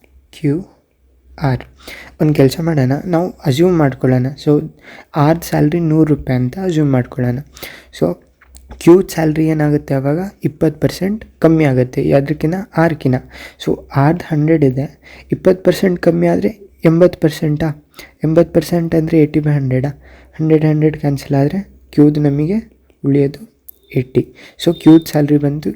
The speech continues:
ಏಯ್ಟಿ. So, ಮತ್ತೆ ಮುಂದೆ ನೋಡಿದ್ರೆ ಪಿ ಸ್ಯಾಲ್ರಿ is ಟ್ವೆಂಟಿ ಪರ್ಸೆಂಟ್ lower than ಕ್ಯೂ ಸ್ಯಾಲರಿ ಅಂತ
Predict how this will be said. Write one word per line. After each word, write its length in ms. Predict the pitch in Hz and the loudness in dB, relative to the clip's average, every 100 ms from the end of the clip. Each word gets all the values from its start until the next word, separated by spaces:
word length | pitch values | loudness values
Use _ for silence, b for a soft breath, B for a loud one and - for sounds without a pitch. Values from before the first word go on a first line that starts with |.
| - | -2
ಏಯ್ಟಿ. 280 | 143 - - - B B B | -2 -2 -14 -14 B B B
So, 80 | 180 | -2
ಮತ್ತೆ 320 | 175 165 160 | 0 0 0
ಮುಂದೆ 320 | 170 160 170 170 | 2 2 2 2
ನೋಡಿದ್ರೆ 420 | 160 151 170 196 | 4 2 0 -6
ಪಿ 320 | - - 175 | -4 2 2
ಸ್ಯಾಲ್ರಿ 520 | 175 160 143 139 139 | 2 0 2 2 0
is 320 | 208 - _ _ b b b | -2 -6 _ _ b b b
ಟ್ವೆಂಟಿ 280 | 147 147 160 | 2 4 2
ಪರ್ಸೆಂಟ್ 500 | 170 156 151 185 175 | 2 0 -2 -6 0
lower 300 | 165 147 147 | 4 6 6
than 260 | 143 185 196 | 2 -4 -6
ಕ್ಯೂ 200 | - 170 | 0 0
ಸ್ಯಾಲರಿ 420 | - 139 123 131 | 0 -2 -2 -4
ಅಂತ 180 | 156 | -6